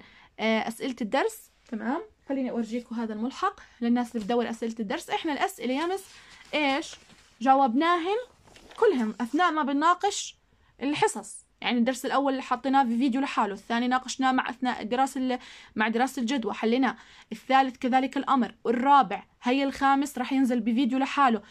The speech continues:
السادس ما كان له أسئلة درس. فكل ال-، الأسئلة الدرس ناقشناهن في وين؟ في الحصص. لكن للناس اللي كمان بتحب تحصل على هذا، هو مأخوذ من دليل المعلم، هو ملحق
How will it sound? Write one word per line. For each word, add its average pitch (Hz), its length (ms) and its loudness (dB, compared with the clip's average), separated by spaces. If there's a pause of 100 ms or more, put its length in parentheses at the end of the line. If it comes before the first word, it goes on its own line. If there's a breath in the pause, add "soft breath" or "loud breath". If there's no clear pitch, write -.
(120)
السادس 277 460 -2
ما 262 100 2
كان 185 240 -2
له 196 200 -6
أسئلة 202 240 -8
درس. 175 300 -12 (720 loud breath)
فكل 262 560 2
ال-، 302 180 2
الأسئلة 277 560 0
الدرس 330 300 0
ناقشناهن 320 640 -4
في 285 120 -4
وين؟ 240 260 -2 (300 loud breath)
في 339 100 0
الحصص. - 440 -4 (240 soft breath)
لكن 381 460 4
للناس 262 420 0
اللي 311 100 -4
كمان 302 280 -2
بتحب - 360 -2
تحصل 247 440 -2
على 240 240 0
هذا، 294 580 2 (360)
هو 247 100 2
مأخوذ 254 280 -2
من 262 160 2
دليل 277 220 2
المعلم، 254 500 2
هو 247 120 2
ملحق 262 480 2